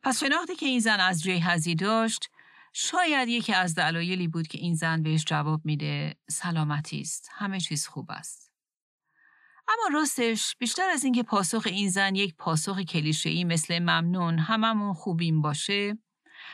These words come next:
معنی عمیق‌تر دیگه‌ای داشت.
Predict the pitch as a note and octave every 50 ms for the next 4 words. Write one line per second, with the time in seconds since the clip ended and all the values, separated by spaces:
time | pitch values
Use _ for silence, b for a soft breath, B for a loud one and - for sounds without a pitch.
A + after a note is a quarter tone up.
0 | B B - C4+ D4 D4+ D#4 E4+ F4 F#4 C#4+ G#3+ G3 G3 F#3+ - - - A3 G#3+
1 | A3 A3 F3+ F#3 E3 D#3+ F#3 F#3 F3 D3+ C3+ - A#2 B2 E3+ D#3 - - - -
2 | - -